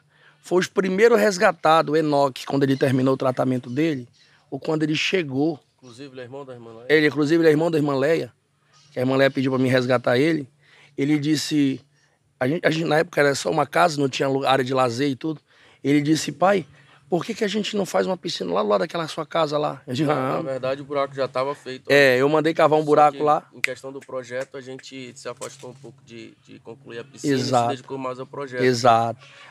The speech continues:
Speaker 1: Aí ele disse, "Por que a gente não faz lá?" Aí foi quando ele era um bom pedreiro, ele era. E ele fez isso há
Speaker 2: Três, quase três anos. Dois
Speaker 1: quase
Speaker 2: anos.
Speaker 1: dois anos, há dois anos e poucos atrás. Entendeu?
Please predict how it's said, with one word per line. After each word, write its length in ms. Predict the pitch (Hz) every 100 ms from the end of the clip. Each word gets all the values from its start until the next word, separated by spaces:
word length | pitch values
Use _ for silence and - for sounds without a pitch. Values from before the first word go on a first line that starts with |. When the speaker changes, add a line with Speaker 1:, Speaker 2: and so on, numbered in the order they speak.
| -
Speaker 1:
Aí 140 | 127
ele 100 | 147
disse, 280 | 151 156 -
"Por 160 | - 226
que 60 | 233
a 20 |
gente 160 | 220
não 80 | 226
faz 260 | 214 208 196
lá?" 280 | 214 202 - _ _ _ _
Aí 160 | 131 143
foi 200 | - 165
quando 220 | 160 156
ele 120 | 147
era 160 | 147 139
um 220 | 127 110
bom 140 | 127 143
pedreiro, 360 | 143 120 127
ele 120 | 123 117
era. 180 | 127 - _ - - _ _ -
E 140 | 123
ele 160 | 139 156
fez 400 | - 143 156 147
isso 260 | 202 -
há 160 | 220 175 - _ _ _ - - - - - - 113 113
Speaker 2:
Três, 360 | - 113 113 -
quase 280 | - 123 120
três 240 | 117 117
anos. 180 | 110 113 - -
Dois 200 | 117 120
Speaker 1:
quase 500 | 147 160 156 151 156
Speaker 2:
anos. 40 | 147
Speaker 1:
dois 320 | 143 143 139 139
anos, 280 | 139 139
há 60 | 139
dois 260 | 127 131 135
anos 200 | 143 131
e 40 |
poucos 320 | 139 135 135
atrás. 520 | 120 117 123 123 - - - - - - -
Entendeu? 520 | 131 135 135 123 131